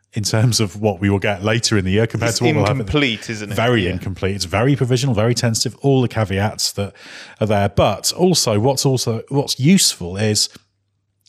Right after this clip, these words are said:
Speaker 1: the Bahrain Grand Prix weekend will play out, and then we'll be able to start cross-referencing what actually happened versus what happened in testing. And then it becomes a question of,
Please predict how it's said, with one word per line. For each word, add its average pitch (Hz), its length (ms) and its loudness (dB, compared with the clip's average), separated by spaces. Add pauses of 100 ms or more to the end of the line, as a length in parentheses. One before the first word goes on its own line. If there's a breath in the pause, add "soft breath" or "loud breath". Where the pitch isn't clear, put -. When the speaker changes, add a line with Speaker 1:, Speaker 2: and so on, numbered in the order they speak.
Speaker 1:
the 120 80 -4
Bahrain 151 320 4
Grand 131 200 2
Prix 123 140 0
weekend 110 440 0
will 101 260 0
play 107 280 -2
out, 101 280 -2
and 117 100 0
then 151 180 2
we'll 160 140 -2
be 147 100 2
able 135 180 4
to 127 120 0
start 120 320 0
cross-referencing 95 960 -4 (460 loud breath)
what 120 200 0
actually 107 360 -2
happened 101 420 -2
versus 104 320 0
what 104 160 0
happened 104 480 -4
in 104 160 -6
testing. 117 400 -2
And 107 100 0
then 160 100 4
it 135 60 -2
becomes 113 280 0
a 104 40 0
question - 460 0
of, 101 180 0